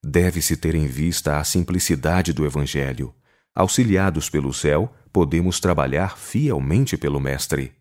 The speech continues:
Deve-se conservar continuamente perante os alunos o fato de que, sem trabalho fervoroso, serão em vão todos os nossos esforços.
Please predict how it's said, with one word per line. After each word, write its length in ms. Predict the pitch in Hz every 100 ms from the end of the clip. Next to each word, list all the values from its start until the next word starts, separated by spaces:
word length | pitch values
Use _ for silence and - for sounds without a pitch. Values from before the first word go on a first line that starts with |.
| _ _ _ -
Deve-se 480 | 80 82 87 87 -
conservar 760 | - 87 - 76 65 73 85 -
continuamente 1040 | 87 82 - 117 95 69 78 101 95 -
perante 540 | - 76 76 95 95 82
os 120 | 71
alunos 680 | 65 78 87 65 - - _ _
o 80 | -
fato 420 | 143 - 85 78
de 140 | 78 76
que, 140 | 82
sem 240 | - 113 131
trabalho 500 | 120 82 73 69 69
fervoroso, 760 | 82 80 69 69 95 98 113 - _
serão 460 | - - 78 76 80
em 140 | 101
vão 360 | 76 71 87 101 -
todos 400 | 98 101 120 92
os 180 | 80 65
nossos 380 | 78 82 78 69
esforços. 920 | 69 - 71 64 - 64 - - _